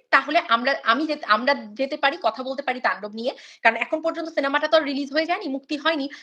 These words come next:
আপনি, আহ, ইয়ে, মানে ওটাকে রেডি করে রেখেছেন, মিথ্যা কথা না বলে রাফি, আহ, রায়হান রাফি, মিথ্যা কথা বলবেন না কোনো জায়গায় গিয়ে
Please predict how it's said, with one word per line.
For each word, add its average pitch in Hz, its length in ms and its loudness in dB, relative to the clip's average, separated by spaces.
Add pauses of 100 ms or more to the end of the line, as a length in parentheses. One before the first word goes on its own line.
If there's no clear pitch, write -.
আপনি, 294 360 -2 (200)
আহ, 208 140 4
ইয়ে, 254 200 -6
মানে 202 300 0
ওটাকে 277 240 -2
রেডি 285 180 2
করে 349 220 0
রেখেছেন, 285 400 0
মিথ্যা 269 300 -2
কথা 320 180 -2
না 269 120 4
বলে 294 220 4
রাফি, 269 300 2 (160)
আহ, - 160 0
রায়হান 240 240 4
রাফি, 320 260 2
মিথ্যা 247 300 -2
কথা 311 180 0
বলবেন 254 300 0
না 269 80 -2
কোনো 247 180 -6
জায়গায় 240 240 -2
গিয়ে 208 280 -4